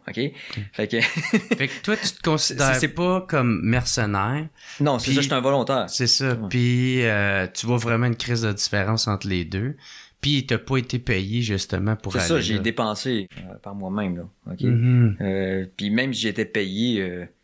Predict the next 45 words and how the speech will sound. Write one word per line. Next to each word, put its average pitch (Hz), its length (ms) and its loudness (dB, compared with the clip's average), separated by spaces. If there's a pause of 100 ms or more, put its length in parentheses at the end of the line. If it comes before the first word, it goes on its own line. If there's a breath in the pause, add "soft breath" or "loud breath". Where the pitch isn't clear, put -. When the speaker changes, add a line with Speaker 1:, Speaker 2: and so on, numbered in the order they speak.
Speaker 1:
je - 100 -16
ferais - 140 -8
pas 110 180 -6
le 95 100 -2
salaire 95 340 -4
que 90 100 -8
je - 80 -10
fais - 120 -10
en 95 80 -8
ce - 100 -14
moment, 92 200 -6
là. 90 60 -8 (260)
Speaker 2:
Ouais, 123 220 2
Speaker 1:
J'en 104 80 -2
Speaker 2:
ça, 143 120 0
Speaker 1:
doute 135 100 0
Speaker 2:
ça - 100 0
Speaker 1:
fort. 131 80 2
Speaker 2:
serait 147 240 0
plus 156 240 -2
rentable 135 480 0
pour 107 180 -10
tout 139 140 -8
rester 113 300 0
Speaker 1:
Ben 170 60 2
oui, 170 100 4
Speaker 2:
ici. 107 240 0
Speaker 1:
ben 120 80 -2
oui, 120 220 -2
Speaker 2:
Parce - 100 2
Speaker 1:
c'est 160 140 2
Speaker 2:
que 147 60 0
d'un, 165 160 4
Speaker 1:
plus - 20 -2
Speaker 2:
tu 123 80 0
serais 147 180 2
en 139 160 2
Speaker 1:
profitable. 139 80 -4
Speaker 2:
vie. 170 400 -2
<laughs> - 100 -20 (240)
Speaker 1:
Ben 120 100 -4
oui, 139 200 -4
first, 151 220 -4
c'est, 113 100 -6
t'as, 117 140 -6